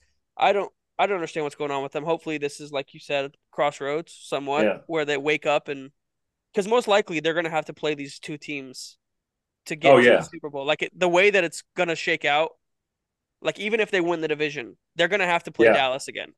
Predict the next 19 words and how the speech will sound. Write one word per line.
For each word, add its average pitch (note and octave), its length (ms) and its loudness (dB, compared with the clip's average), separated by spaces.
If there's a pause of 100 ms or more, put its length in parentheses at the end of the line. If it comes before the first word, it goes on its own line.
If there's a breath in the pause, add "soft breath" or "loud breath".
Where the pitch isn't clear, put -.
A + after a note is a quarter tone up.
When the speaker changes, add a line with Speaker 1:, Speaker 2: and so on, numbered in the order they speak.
Speaker 1:
like, D3+ 280 -4
almost E3+ 300 0
Speaker 2:
And A#2 100 0
then, A#2 80 4
yeah. D#3 80 2
Speaker 1:
inevitably. C3 500 0 (220)
They're D#3+ 100 0
gonna D#3+ 140 0
have D#3 120 -2
to D#3 80 -20
play D#3 200 0
the D3+ 80 -2
Niners D3+ 460 -2
in, F3 280 -2
probably F3 560 0 (300)
in E3+ 180 -2
California. C3 600 -4
Like, D3 280 -6
they, D3+ 180 -4